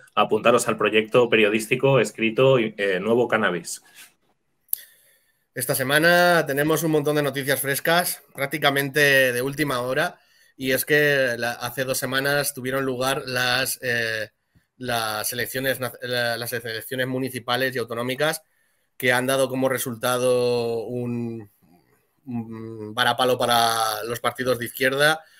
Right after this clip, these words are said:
Speaker 2: y un aumento vertiginoso para los partidos de derecha y de ultraderecha,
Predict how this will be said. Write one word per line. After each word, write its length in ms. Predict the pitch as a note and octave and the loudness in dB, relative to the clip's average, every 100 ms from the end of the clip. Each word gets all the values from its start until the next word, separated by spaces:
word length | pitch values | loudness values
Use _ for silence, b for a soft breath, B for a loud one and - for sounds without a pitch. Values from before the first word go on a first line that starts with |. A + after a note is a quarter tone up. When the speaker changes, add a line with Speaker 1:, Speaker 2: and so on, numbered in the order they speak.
| b | b
Speaker 2:
y 80 | B2+ | -2
un 80 | C3 | 2
aumento 760 | B2+ C3 B2+ C3+ C3 B2+ B2 | 4 4 2 2 4 4 2
vertiginoso 640 | A#2+ A#2+ B2 B2 A#2 A#2 C3+ | 0 -4 -6 -10 -6 -4 -2
para 200 | C3 A#2+ | -2 -2
los 160 | A#2 | -2
partidos 420 | - A2+ B2 B2 B2 | -4 -6 -4 -2 0
de 100 | A#2+ | -2
derecha 320 | A#2 A#2+ C3 | -2 -2 -2
y 40 | |
de 100 | B2+ | -2
ultraderecha, 680 | A#2+ A#2+ A2+ A#2 A2+ C3+ C#3 | -4 -4 -2 -2 -2 -4 -6